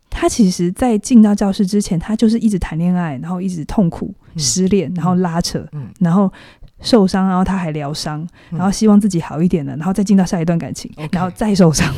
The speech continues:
Speaker 2: OK，OK。
Speaker 1: 然后有些事情，我们以前会觉得，啊，你好傻哦，一定是不够认识自己，但我现在不会这样讲，我会说，
Speaker 2: 嗯。
Speaker 1: 你很勇敢，你都一次一次的在经验你自己。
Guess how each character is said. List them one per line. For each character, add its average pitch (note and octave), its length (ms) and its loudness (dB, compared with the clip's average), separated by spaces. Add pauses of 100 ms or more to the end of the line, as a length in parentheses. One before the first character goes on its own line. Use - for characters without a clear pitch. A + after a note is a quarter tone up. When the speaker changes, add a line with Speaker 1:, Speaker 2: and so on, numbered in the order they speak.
(120)
Speaker 2:
OK，OK。 C#3 360 -12 (680)
Speaker 1:
然 B3 100 2
后 F#4+ 80 6
有 D#4+ 140 10
些 C4 160 4
事 B3+ 200 4
情， E3 300 -2 (520)
我 G#3 140 4
们 A3+ 140 8
以 B3 80 10
前 A#3 120 8
会 C#4 100 8
觉 A#3 100 6
得， G#3 80 6
啊， G#3 180 2
你 G3 120 6
好 F#3 140 4
傻 E3 340 0
哦， E3+ 120 2
一 F3+ 40 2
定 A3+ 180 6
是 A#3 80 2
不 G3 140 0
够 G3+ 120 4
认 G3 160 6
识 G3 120 2
自 F3+ 100 -2
己， D#3 100 -4
但 G#3 100 4
我 F3+ 80 6
现 D#3+ 80 0
在 F3+ 60 2
不 E3+ 100 -4
会 D#3 120 2
这 E3+ 80 -4
样 D3+ 100 -4
讲， D3 180 -10
我 D#3 100 -2
会 G#3 120 6
说， E3+ 380 0
Speaker 2:
嗯。 - 60 -6
Speaker 1:
你 E3+ 100 2
很 D#3+ 160 -2
勇 D3 240 -4
敢， D#3+ 240 -10 (260)
你 F3 140 0
都 F#3 320 0
一 F3 100 -4
次 G#3+ 180 -2
一 E3+ 120 0
次 F#3+ 160 -4
的 E3 160 -4
在 E3 280 -6 (180)
经 F3+ 260 2
验 E3+ 160 2
你 A2 120 -4
自 - 220 -12
己。 - 280 -14